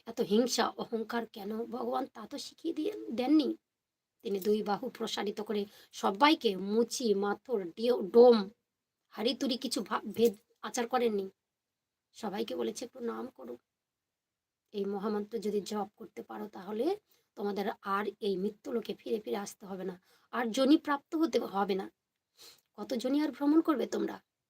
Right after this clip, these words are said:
এত সুন্দর একটা সুযোগ দিয়েছি, এত সুন্দর সুযোগ দিয়েছি, এই সুযোগ তোমরা হেলায় হারিও না জীব। তোমরা একবার কৃষ্ণ নাম করো, দিন অন্তে লহ কৃষ্ণের নাম। গোবিন্দ বললেন, ভগবান বললেন, নিজে বললেন, নিজের নামের প্রকাশ ঘটিলেন।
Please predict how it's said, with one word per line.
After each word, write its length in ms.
এত 120
সুন্দর 340
একটা 220
সুযোগ 400
দিয়েছি, 420
এত 140
সুন্দর 360
সুযোগ 340
দিয়েছি, 360
এই 80
সুযোগ 380
তোমরা 200
হেলায় 380
হারিও 320
না 120
জীব। 240
তোমরা 200
একবার 340
কৃষ্ণ 360
নাম 160
করো, 240
দিন 280
অন্তে 380
লহ 340
কৃষ্ণের 580
নাম। 160
গোবিন্দ 300
বললেন, 400
ভগবান 520
বললেন, 260
নিজে 380
বললেন, 280
নিজের 320
নামের 340
প্রকাশ 360
ঘটিলেন। 440